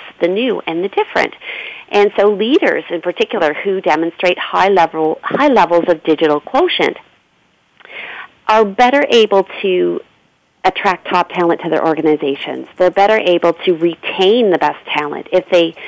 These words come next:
lead transparently on digital networks, if they praise their employees, if they share their passion and purpose on social media networks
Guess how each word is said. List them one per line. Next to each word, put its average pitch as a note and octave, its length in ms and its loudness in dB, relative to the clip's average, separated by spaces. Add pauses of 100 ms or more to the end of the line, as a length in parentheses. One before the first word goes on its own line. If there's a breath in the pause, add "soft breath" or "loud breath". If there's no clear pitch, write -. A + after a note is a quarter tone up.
(320 loud breath)
lead A3 320 0
transparently F#3 840 0
on D#3 140 2
digital D#3+ 320 0
networks, E3+ 420 -4
if D#3 100 -12
they - 120 -10
praise F#3 360 0
their F3 120 0
employees, F#3+ 540 -2
if D#3+ 120 -8
they E3+ 120 -4 (180)
share A3+ 240 2
their E3+ 160 0
passion - 480 -4
and D#3 200 -4
purpose - 500 -6 (600 soft breath)
on F3+ 340 2
social E3+ 260 0
media F3+ 300 0
networks - 420 -4